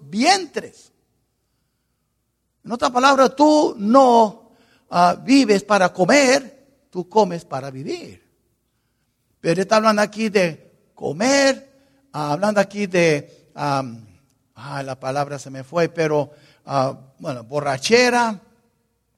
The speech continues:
ok, está hablando aquí de nada más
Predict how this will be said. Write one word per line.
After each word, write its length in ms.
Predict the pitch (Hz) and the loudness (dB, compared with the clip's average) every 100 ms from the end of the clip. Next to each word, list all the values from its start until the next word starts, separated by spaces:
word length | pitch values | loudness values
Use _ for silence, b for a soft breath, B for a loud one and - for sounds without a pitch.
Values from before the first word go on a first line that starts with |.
| _ | _
ok, 180 | - 165 | -4 2
está 680 | 165 165 - - _ 135 | 2 0 -8 -20 _ -8
hablando 280 | 139 170 180 | -4 -4 -4
aquí 260 | 170 180 175 | -6 -6 -4
de 480 | 160 135 - _ - | -4 -4 -8 _ -8
nada 260 | 165 165 | -4 -4
más 320 | 160 156 151 | -2 -4 -4